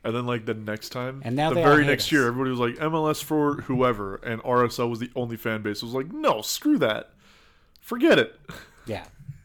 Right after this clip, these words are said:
Speaker 2: Either
Speaker 1: That
Speaker 2: it's
Speaker 1: was
Speaker 2: M L S
Speaker 1: <laughs>
Speaker 2: for R S L or bust.
Speaker 1: Yeah, exactly.
Speaker 2: Which,
Speaker 1: That was one of
Speaker 2: uh,
Speaker 1: my
Speaker 2: is,
Speaker 1: favorite
Speaker 2: like,
Speaker 1: things, just how
Speaker 2: per-
Speaker 1: R S L would, like, received all that, and then the very next season or two seasons later was like, "No, that's stupid. We're not doing that.
Speaker 2: It's, like,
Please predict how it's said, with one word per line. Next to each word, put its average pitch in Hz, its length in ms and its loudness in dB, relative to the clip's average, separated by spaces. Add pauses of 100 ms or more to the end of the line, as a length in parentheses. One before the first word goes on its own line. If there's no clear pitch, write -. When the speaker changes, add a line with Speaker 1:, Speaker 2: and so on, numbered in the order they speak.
(560)
Speaker 2:
Either 131 200 2
Speaker 1:
That 180 100 6
Speaker 2:
it's 170 160 2
Speaker 1:
was - 80 -10
Speaker 2:
M 160 160 2
L 165 120 6
S 143 100 6
Speaker 1:
<laughs> - 0 -
Speaker 2:
for 151 100 4
R 139 220 4
S 135 160 -2
L 131 200 0
or 113 100 -4
bust. - 560 0
Speaker 1:
Yeah, 277 160 6
exactly. 127 560 2
Speaker 2:
Which, 120 160 -4
Speaker 1:
That 147 120 6
was 160 100 4
one 151 120 4
of 165 100 2
Speaker 2:
uh, 151 60 4
Speaker 1:
my 151 60 0
Speaker 2:
is, 135 120 -4
Speaker 1:
favorite 131 220 4
Speaker 2:
like, 123 100 0
Speaker 1:
things, 117 280 -2
just 123 140 -8
how 127 140 2
Speaker 2:
per- 123 60 -2
Speaker 1:
R 131 160 6
S - 120 -4
L 120 380 0
would, 120 240 -6
like, 117 240 -2
received 110 480 -6
all 110 140 0
that, 110 260 -2
and 117 100 -8
then 110 100 -8
the 107 60 -10
very 110 220 -2
next 104 220 -8
season 110 440 -10
or 117 60 -12
two - 160 -12
seasons 113 240 -12
later 113 140 -2
was 113 100 -6
like, 110 160 -6 (280)
"No, 127 180 4
that's 120 120 2
stupid. 120 360 -2
We're 135 80 -2
not 123 100 -2
doing 104 160 -4
that. 139 240 -6 (540)
Speaker 2:
It's, - 180 -4
like, 151 140 -2